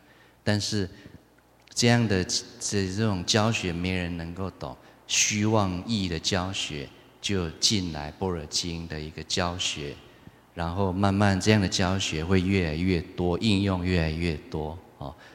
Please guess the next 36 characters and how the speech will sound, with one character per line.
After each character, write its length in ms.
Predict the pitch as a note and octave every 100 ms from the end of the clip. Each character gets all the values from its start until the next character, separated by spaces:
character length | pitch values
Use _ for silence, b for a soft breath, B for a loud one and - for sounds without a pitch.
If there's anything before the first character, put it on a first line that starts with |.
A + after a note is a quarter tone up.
| B B -
然 180 | G2
后 300 | G#2+ A#2 G2+ B B -
承 360 | - G#2+ A2
袭 280 | C#3 - G2+
这 100 | G#2+
样 100 | B2
的 100 | A2
教 300 | G2+ A2 A2+
学， 200 | A#2 E2+
把 180 | E2 D#2
它 140 | F#2
发 220 | G#2 A2 A2
扬 140 | F#2+
光 280 | - F2+ F#2+
大 180 | F#2 E2+
的 200 | E2+ E2+
是 0 |
谁？ 300 | - B1 A1 - - - - _ _ _ _ -
龙 220 | D2+ D#2
树 200 | - E2+
菩 220 | - C#2+
萨。 180 | - D2
就 160 | F#2+
下 380 | G2 - A#2+ G2+
午 160 | E2 D2+ - B B B B - -
中 240 | - A#2
论 160 | B2+ A2
所 180 | F#2+ G#2
讲 220 | F#2 D#2+
的 80 | D#2+
空， 340 | - F#2+ F#2+ -
基 160 | - A2+
本 160 | E2+
上 220 | D#2+ F#2+
就 160 | F2 F2+
是 320 | E2+ F2+ E2+